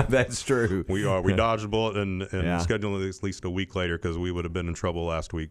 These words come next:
Speaker 2: But, um, yeah, yeah, every day it looks like about forty or fifty percent chance of rain. We'll be watching that. Um, hopefully it's some of that light rain, which we can deal with. And, um, you know,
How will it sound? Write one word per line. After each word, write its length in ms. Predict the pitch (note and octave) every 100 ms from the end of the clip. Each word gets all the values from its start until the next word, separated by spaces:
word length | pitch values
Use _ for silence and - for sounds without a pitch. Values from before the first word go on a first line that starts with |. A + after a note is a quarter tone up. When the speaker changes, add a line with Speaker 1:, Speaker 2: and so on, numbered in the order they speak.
| -
Speaker 2:
But, 260 | F2+ F2
um, 300 | G2 F2 D#2+ D2+ - - -
yeah, 180 | C#3 C3+
yeah, 200 | C3+ C#3+ A#2+
every 220 | A2+ A2+ A2
day 140 | G#2+
it 80 | G2+
looks 180 | G#2 A2
like 80 | G2
about 220 | F2+ -
forty 240 | G2+ F#2+
or 60 | F2+
fifty 280 | G#2 G2 F#2+
percent 460 | G2+ - G2+ G2 G2
chance 280 | G2+ F#2
of 80 | F2+
rain. 260 | F#2+ G#2 F#2+
We'll 120 | F#2
be 120 | F2+
watching 400 | F2+ F2+ - F2+
that. 280 | F2+ F#2 G#2 -
Um, 360 | F#2+ F2+ F2 E2 - -
hopefully 280 | F2+ G2+ F2
it's 100 | -
some 80 | F#2+
of 60 |
that 160 | F2 E2+
light 260 | E2+ F2+
rain, 320 | D#2+ F2 F2 E2+
which 160 | E2
we 140 | F2+ E2
can 140 | E2+
deal 180 | E2+ E2+
with. 260 | F2+ -
And, 260 | F2 E2 E2
um, 300 | E2 E2 D#2+ _ - - _ _
you 80 | G2+
know, 180 | F2+